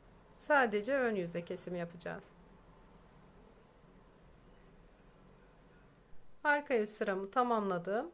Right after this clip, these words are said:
Dönüşümü aldım. Şimdi örgümüzün ön yüzündeyiz. Tekrar ilmek eksiltmemizi yapacağız.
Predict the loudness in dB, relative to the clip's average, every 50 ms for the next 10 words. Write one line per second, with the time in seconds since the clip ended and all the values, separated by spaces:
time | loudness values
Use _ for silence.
0 | -10 -4 -2 0 0 0 0 -2 -4 -4 0 2 2 4 2 2 0 -4 -10 -14
1 | -16 -20 -20 -20 -20 -20 -20 -20 -18 -14 -10 -6 -4 -2 0 2 2 2 2 2
2 | 2 0 0 0 0 0 -2 -2 0 2 2 2 2 0 -2 -2 -2 -4 -2 -2
3 | 0 0 0 0 0 -2 -4 -2 0 0 0 0 2 2 4 4 2 2 -2 -2
4 | 0 0 0 -2 -2 -4 -4 -4 -4 -6 -8 -6 -4 -4 -4 -4 -4 -4 -4 -6
5 | -6 -8 -10 -10 -8 -8 -8 -8 -12 -14